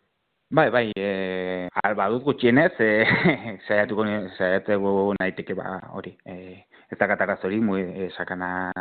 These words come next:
zo-, sakanako zonaldean mugitzeko, eta behar den tokitara joteko. Gaur adibidez, eh, Irurtzune honez bilera batetan,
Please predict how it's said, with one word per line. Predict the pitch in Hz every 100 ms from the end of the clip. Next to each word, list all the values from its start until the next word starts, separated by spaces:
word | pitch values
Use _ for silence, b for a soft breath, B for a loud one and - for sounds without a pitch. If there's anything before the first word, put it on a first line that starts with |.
| 90 -
zo-, | 92 -
sakanako | 92 90 90 87
zonaldean | 87 87 87 95
mugitzeko, | 98 92 90 98 147 180
eta | 185 - 101 92 B B B B B
behar | 113 107
den | 107 101
tokitara | 101 101 110 101 98 98 92 87
joteko. | - - 87 87
Gaur | 92 95
adibidez, | 95 95 92 -
eh, | 92 90
Irurtzune | 87 87 - 90 87
honez | 90 92 90
bilera | 92 90 92
batetan, | 92 101 123 143